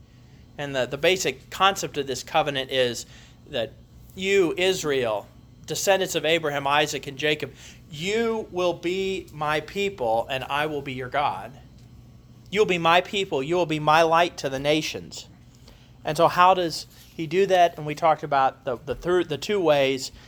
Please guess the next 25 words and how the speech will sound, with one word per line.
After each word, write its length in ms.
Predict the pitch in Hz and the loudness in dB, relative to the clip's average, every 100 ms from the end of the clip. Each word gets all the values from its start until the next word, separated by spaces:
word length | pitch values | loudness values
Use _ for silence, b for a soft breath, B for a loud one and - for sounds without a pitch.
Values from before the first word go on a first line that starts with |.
| B - | B -14
the 60 | |
covenant 360 | 139 175 160 131 | 4 4 4 -2
manifests 480 | 139 135 160 139 131 | -2 0 2 0 0
in 120 | 120 | -2
law 220 | 123 131 | 2 2
and 140 | 120 117 | 0 -4
worship. 380 | 113 - - - - - - _ - - b b b - | -6 -8 -12 -12 -20 -20 -20 _ -14 -14 b b b 0
That 320 | 147 127 - b b b | 2 2 -2 b b b
the 180 | - 160 | -2 -2
way 280 | 156 175 196 | 2 6 6
that 140 | 175 | 6
we, 280 | 143 185 190 | 2 0 0
that 200 | 160 143 | -2 -4
we 340 | 156 190 185 170 | -2 0 -2 -4
can 260 | - 151 | -8 -8
see 300 | - - 196 | -4 0 2
that 120 | 160 143 | 2 2
Israel 360 | 170 190 165 | 2 2 2
is 100 | 135 | 2
God's 300 | 170 147 131 | 2 2 0
people 500 | - 208 214 160 135 | -6 -6 -4 0 0
is 140 | 120 175 | 0 0
not 180 | 185 | 0
just 180 | 175 160 | 0 -6
because 440 | 165 - 165 139 | -8 -2 -2 -2